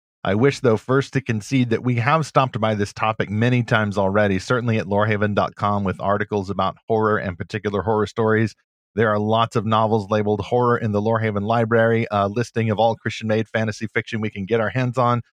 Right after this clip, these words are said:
but it's certainly not the dominant genre among Christians. Uh, fantasy has run away with that award by far.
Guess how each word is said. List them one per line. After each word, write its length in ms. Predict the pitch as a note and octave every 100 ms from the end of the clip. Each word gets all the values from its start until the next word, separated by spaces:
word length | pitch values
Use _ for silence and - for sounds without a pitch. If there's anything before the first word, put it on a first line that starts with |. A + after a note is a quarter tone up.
| _ _
but 100 | C3
it's 140 | C#3
certainly 300 | - A3+ E3
not 200 | C3 C3+
the 120 | A2
dominant 520 | G#2 B2 A#2 A2 F#2+ F#2+
genre 360 | G#2+ F#2+ F2+
among 240 | F2 F#2 F2
Christians. 520 | F#2 - D#2+ D#2 E2
Uh, 120 | F2
fantasy 640 | - A#2+ A2+ G2+ - G2
has 140 | F#2+ F2+
run 240 | F#2+ G#2+
away 220 | G2+ G2+
with 160 | F#2 F2
that 160 | G2
award 300 | F#2 F#2 F#2
by 160 | F2 E2+
far. 400 | - G2+ F#2 F2